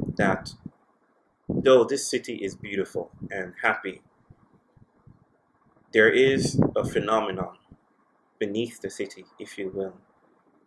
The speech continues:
It's a, it's a, it's a girl, a little girl that is locked in, in a wardrobe,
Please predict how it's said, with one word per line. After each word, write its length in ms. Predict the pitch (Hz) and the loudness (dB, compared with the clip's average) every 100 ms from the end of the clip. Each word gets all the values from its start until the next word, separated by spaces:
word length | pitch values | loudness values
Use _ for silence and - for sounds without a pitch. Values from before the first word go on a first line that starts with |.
| _ _ - - - | _ _ -20 -14 -8
It's 200 | - - | -4 0
a, 320 | 110 101 - - | 4 4 0 -6
it's 180 | 110 - | -8 0
a, 220 | 107 - | 0 0
it's 160 | 110 - | -6 -2
a 60 | 110 | -2
girl, 540 | - - 123 95 - - - - _ - _ _ _ _ _ _ - - - _ _ - | -2 2 2 2 -6 -14 -16 -16 _ -20 _ _ _ _ _ _ -18 -18 -20 _ _ -4
a 40 | |
little 340 | 107 107 131 143 | -2 2 2 2
girl 240 | 113 117 | 4 2
that 180 | 110 98 | 2 0
is 160 | 95 104 | -4 -4
locked 420 | 107 110 - - | -2 -2 -4 -10
in, 240 | 98 95 95 _ _ _ _ _ - - | -8 -8 -12 _ _ _ _ _ -18 -6
in 80 | 101 | -2
a 80 | 95 | 0
wardrobe, 680 | 98 107 107 101 95 90 | 2 2 2 0 -6 -8